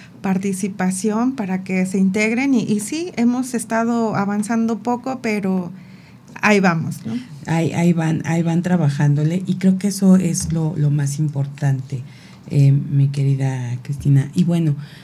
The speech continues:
Speaker 2: vamos a, a, a, a pasar a una de las preguntas que queremos hacerte y platicar más contigo, porque es crucial la ingeniería civil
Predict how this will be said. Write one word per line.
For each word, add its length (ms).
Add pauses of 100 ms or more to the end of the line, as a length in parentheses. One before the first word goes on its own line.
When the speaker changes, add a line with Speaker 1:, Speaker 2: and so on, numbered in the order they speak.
(120)
Speaker 2:
vamos 420
a, 260
a, 400 (120)
a, 220
a 160
pasar 500
a 120
una 200
de 80
las 220
preguntas 760
que 140
queremos 520 (280)
hacerte 760
y 180
platicar 520 (100)
más 320
contigo, 520
porque 320
es 100
crucial 720 (340)
la 80
ingeniería 420
civil 600